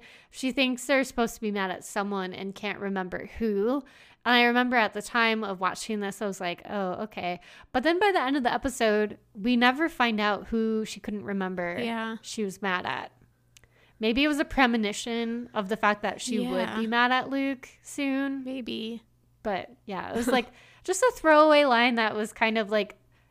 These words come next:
Speaker 1: it bothered me because it was a mystery. Like, who were they mad at?
Speaker 2: Yeah.
Speaker 1: <laughs>
Speaker 2: It also kind of plays along with the line of Lorelai and Rory,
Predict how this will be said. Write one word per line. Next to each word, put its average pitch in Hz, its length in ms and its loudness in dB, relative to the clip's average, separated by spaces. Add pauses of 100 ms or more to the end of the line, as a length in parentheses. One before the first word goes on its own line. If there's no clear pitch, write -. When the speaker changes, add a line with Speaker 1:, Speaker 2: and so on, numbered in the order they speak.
Speaker 1:
it 220 140 -6
bothered 208 420 6
me 196 140 -2
because 196 320 -6
it 202 40 -4
was 190 140 -4
a 196 80 -4
mystery. 185 400 -8
Like, - 300 -8
who 262 180 -2
were 247 280 0
they 277 180 -2
mad 294 320 0
at? - 260 -4 (180)
Speaker 2:
Yeah. 233 380 0
Speaker 1:
<laughs> - 60 -20 (380)
Speaker 2:
It 254 120 4
also 277 380 2
kind 254 280 -2
of 247 220 -4
plays 233 300 0
along 233 460 -2
with 226 300 -4
the 220 440 0 (420)
line 226 360 0
of 226 440 -8
Lorelai 226 640 2
and 220 120 -4
Rory, 214 600 2